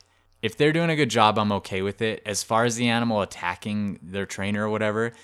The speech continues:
even the best trained animal could do that. And you just have to realize that they're not domesticated. A domesticated animal is one that over, like,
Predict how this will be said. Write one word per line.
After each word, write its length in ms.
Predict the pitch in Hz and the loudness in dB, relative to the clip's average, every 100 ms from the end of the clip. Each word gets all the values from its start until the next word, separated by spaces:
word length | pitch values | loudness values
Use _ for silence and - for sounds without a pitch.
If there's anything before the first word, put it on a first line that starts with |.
| - - | -20 -10
even 260 | 113 139 | -4 -2
the 80 | 135 | -2
best 320 | 104 107 - | 0 -2 -2
trained 220 | 110 101 92 | -2 -2 -2
animal 320 | 95 95 87 | -4 -4 -8
could 260 | - 85 | -12 -16
do 180 | 95 95 | -10 -10
that. 300 | 82 82 82 _ _ _ - | -8 -8 -10 _ _ _ -6
And 160 | 107 107 | -2 -2
you 60 | |
just 160 | 107 - | -2 -2
have 160 | 117 - | -2 -2
to 80 | |
realize 440 | 113 139 117 98 87 | -2 2 2 2 -2
that 160 | 92 | -6
they're 100 | 101 | -2
not 260 | 110 127 113 | 0 0 0
domesticated. 960 | 101 98 95 - 87 85 82 82 80 _ _ _ 98 | -2 -2 -4 -6 -10 -14 -12 -12 -14 _ _ _ -12
A 80 | |
domesticated 760 | 90 107 131 - 123 - 110 101 | -2 0 2 2 -2 -4 -2 -2
animal 340 | 98 92 90 87 | -2 -4 -4 -6
is 100 | 90 | -6
one 180 | 90 87 | -6 -6
that 160 | - | -8
over, 320 | 92 90 85 80 | -8 -6 -6 -8
like, 340 | 78 - | -10 -12